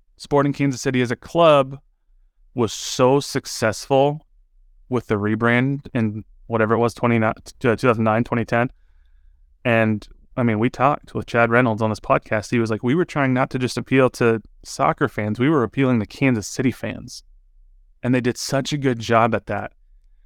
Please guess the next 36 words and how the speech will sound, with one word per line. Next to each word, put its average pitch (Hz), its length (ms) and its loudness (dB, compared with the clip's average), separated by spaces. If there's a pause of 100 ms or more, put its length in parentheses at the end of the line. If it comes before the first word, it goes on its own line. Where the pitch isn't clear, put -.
(140)
And 120 120 0
they've 117 120 0
been 117 140 2
riding 123 320 2
that 120 160 0
for 110 120 -6
so 120 260 0
long. 107 420 0 (1200)
Now 110 240 0
that 160 160 2
more 135 240 2
expansion 117 600 -2
leagues 143 320 -2
have 139 180 -4
co-, 147 200 -2
or 117 220 2
expansion 123 440 -4
teams 147 240 -2
have 147 100 -4
come 147 200 -2
into 147 200 -6
the 143 120 0
league, 147 420 -2 (580)
you - 80 -18
have - 160 -2
Austin, 131 720 2 (200)
you 107 60 -20
have 101 100 -20
Charlotte, 139 520 2
you 120 80 -2
have 104 80 -4
Atlanta, 131 720 0 (120)
L 113 160 2
A 110 80 2
F 98 180 -4
C, 139 600 2